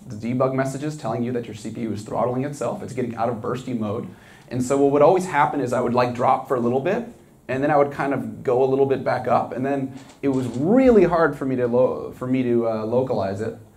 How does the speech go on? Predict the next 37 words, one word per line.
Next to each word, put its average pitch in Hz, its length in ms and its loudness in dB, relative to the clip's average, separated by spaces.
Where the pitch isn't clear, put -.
Now, 147 420 0
it's - 140 -16
never 156 400 2
happened 139 360 0
this 143 200 0
much, 113 340 -8
which - 360 -10
might 127 340 -4
be 135 100 0
because 127 280 -4
I'm 120 100 -2
video 127 220 0
recording 131 360 0
on 127 40 -4
this 123 120 -8
computer, 127 520 -6
might 110 300 -4
be 120 80 -6
because 110 280 -6
I'm 107 80 -6
a 104 40 -6
charlatan, 117 640 -4
I 110 60 -8
don't 110 120 -6
know. 127 300 -8
But 120 320 2
the 135 120 -4
point 196 400 0
is 143 420 4
that 131 560 2
this 170 240 0
is 190 120 0
actually 175 320 0
pretty 139 200 -2
hard 127 420 0
to, 110 500 -4
um, 104 540 -4